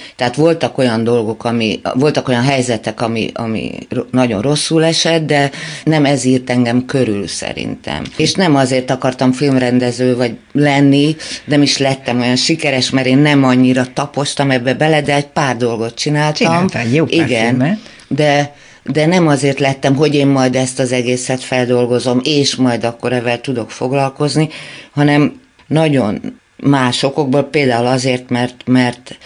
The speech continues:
Speaker 1: egész életemben filmeket néztem a fejembe, mert nagyon imádom a film, a jó filmeket, és ez volt számomra a leg-,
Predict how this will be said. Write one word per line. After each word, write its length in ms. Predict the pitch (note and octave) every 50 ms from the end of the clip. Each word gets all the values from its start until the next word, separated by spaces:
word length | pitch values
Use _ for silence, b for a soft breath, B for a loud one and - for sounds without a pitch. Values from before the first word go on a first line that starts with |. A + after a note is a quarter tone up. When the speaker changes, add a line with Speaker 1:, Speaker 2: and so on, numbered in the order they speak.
| - _
Speaker 1:
egész 440 | - C#3 B2 A2 A2+ A2 - - -
életemben 800 | - C3+ B2+ A#2 A2+ A#2 - A#2+ A2+ A#2 G2+ A2+ A2 C2+ A1 -
filmeket 680 | - - - C3+ A#2+ A2 G#2+ G#2+ G#2+ - A#2 A2+ -
néztem 380 | A#2+ A2 A2+ A2 - - A2 G#2+
a 60 | G2+
fejembe, 800 | G2 - D3 C#3+ C#3+ C3 B2 A#2+ B2 B2 C3+ C#3 C#3+ C#3+ B2+ - -
mert 180 | B2 B2 B2+
nagyon 440 | C#3 C3+ B2 A2 G#2+ G#2 E2 B1+ - - - - - _ _ _ -
imádom 560 | - E3+ D#3 C3 G#2+ G#2+ G#2+ G2+ A2 G#2+ G#2+
a 80 | G2+ G#2+
film, 400 | - - - C3 C3 C3 C3+ -
a 60 | - A#2
jó 220 | A2 B2 B2+ C#3
filmeket, 1000 | C3 B2+ - - C#3 C#3+ C#3+ C#3+ C#3+ C#3 C#3 - E3+ D#3 D#3 E3 E3+ E3 - B B B B B B B B B _
és 220 | - C3+ C3 -
ez 240 | - B2 C3+ B2 A#2+
volt 200 | B2+ B2+ B2 A#2+
számomra 500 | - - B2+ B2+ B2+ C3 C3 C3 C#3 C3
a 40 | C3
leg-, 240 | C#3 D3 C#3 B2+